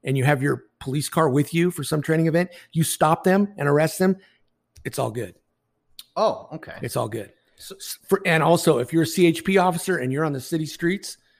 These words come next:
Speaker 1: you can write tickets, make D U Is. In fact, we used to kiss off all of our D U Is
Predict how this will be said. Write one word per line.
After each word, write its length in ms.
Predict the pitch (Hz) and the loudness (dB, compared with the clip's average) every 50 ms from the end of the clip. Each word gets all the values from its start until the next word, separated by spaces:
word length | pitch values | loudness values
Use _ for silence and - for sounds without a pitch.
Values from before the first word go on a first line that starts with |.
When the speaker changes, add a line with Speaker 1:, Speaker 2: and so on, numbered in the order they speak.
| _ _ _ | _ _ _
Speaker 1:
you 120 | 147 151 | -6 -4
can 140 | - 208 185 | -2 0 0
write 180 | 156 131 127 - | 0 0 -2 0
tickets, 480 | - 180 185 185 208 196 202 - - | 0 0 2 2 -2 -4 -4 -10 -12
make 260 | 135 139 131 120 123 | -8 -8 -8 -8 -8
D 100 | 117 131 | -8 -6
U 220 | 127 127 123 120 123 | -4 -2 -2 0 0
Is. 100 | 151 156 | 0 0
In 60 | 156 - - _ | -2 -6 -6 _
fact, 180 | - 175 - - - - _ | -2 -2 -2 -2 -20 -8 _
we 140 | 170 185 226 | 4 4 6
used 180 | 320 349 - - | 6 6 4 2
to 80 | - | -2
kiss 260 | - - - 190 160 - | -4 2 2 2 4 4
off 200 | 180 175 165 - | 2 2 4 4
all 160 | 165 175 175 | 4 6 6
of 80 | 180 160 | 6 4
our 100 | 165 160 | 2 0
D 140 | 139 165 170 | 0 0 0
U 180 | 165 160 160 151 | 2 2 2 2
Is 340 | 165 202 254 226 147 117 - | 0 -2 -6 -8 -8 -10 -12